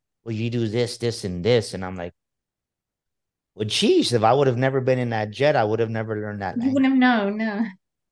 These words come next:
Speaker 1: Yeah.
Speaker 2: Yeah.
Speaker 1: Right? And, and people don't understand that.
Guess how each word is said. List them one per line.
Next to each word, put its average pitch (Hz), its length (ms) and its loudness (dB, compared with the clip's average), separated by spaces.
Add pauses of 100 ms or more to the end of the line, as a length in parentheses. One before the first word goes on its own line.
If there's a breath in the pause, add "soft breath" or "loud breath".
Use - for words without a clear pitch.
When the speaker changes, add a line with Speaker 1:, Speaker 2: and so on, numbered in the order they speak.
(120)
Speaker 1:
Yeah. 226 520 -10 (420)
Speaker 2:
Yeah. 196 300 -8 (720)
Speaker 1:
Right? 135 360 -6
And, 110 160 -2
and 110 160 -4
people 143 280 -4
don't 123 180 0
understand 123 600 -6
that. - 180 -18